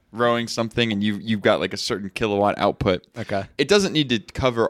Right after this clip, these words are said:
Speaker 1: all of the building expenses, but your, like, the entire group community is, like, helping power the building.
Speaker 2: Yeah, you
Speaker 1: And
Speaker 2: get
Speaker 1: you're
Speaker 2: charged.
Speaker 1: monitored,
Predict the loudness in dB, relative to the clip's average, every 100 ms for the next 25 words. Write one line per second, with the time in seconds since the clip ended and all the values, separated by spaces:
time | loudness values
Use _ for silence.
0 | 6 6 6 4 2 4 4 4 0 -4
1 | -10 -8 -2 -2 -2 -8 -10 -14 _ _
2 | _ 0 0 0 0 4 4 4 -2 -16
3 | -14 -14 -12 -4 -2 0 2 2 2 0
4 | -2 -2 -4 -2 0 0 -2 -2 -4 -6
5 | -12 _ -4 -2 -4 -4 -2 -2 -4 -6
6 | -6 -8 -10 -8 -6 -6 -4 0 4 4
7 | 4 4 4 4 4 2 0